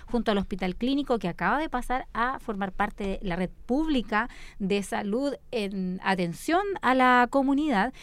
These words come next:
y también la Facultad de Ciencias Químicas y Farmacéuticas. Hoy día, a esta hora, es más, se está realizando la Feria de la Salud en, eh, el recinto de la Facultad de Medicina y que cuenta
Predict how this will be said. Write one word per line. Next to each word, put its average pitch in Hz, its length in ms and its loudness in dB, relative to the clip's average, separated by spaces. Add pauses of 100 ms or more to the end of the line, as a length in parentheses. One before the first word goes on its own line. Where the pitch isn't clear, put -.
(120)
y 262 120 -4
también 269 280 -2
la 302 60 -2
Facultad 277 400 -4
de 269 100 -2
Ciencias 262 380 -8
Químicas 262 540 -2
y 240 80 -6
Farmacéuticas. 190 1040 -4 (180)
Hoy 262 240 0
día, 277 380 2
a 208 180 2
esta 254 320 -2
hora, 269 280 0
es 190 260 -4
más, 277 320 4 (220)
se 214 100 -6
está 220 180 -4
realizando 233 540 -4
la 202 220 -4
Feria 320 560 -4
de 214 360 -2
la 269 100 -4
Salud 311 320 -2 (440)
en, 240 300 0
eh, 208 800 2
el 220 120 2
recinto 277 380 0
de 277 100 4
la 240 100 2
Facultad 214 440 0
de 208 80 0
Medicina 196 520 0
y 233 100 -4
que 233 120 4
cuenta 320 540 2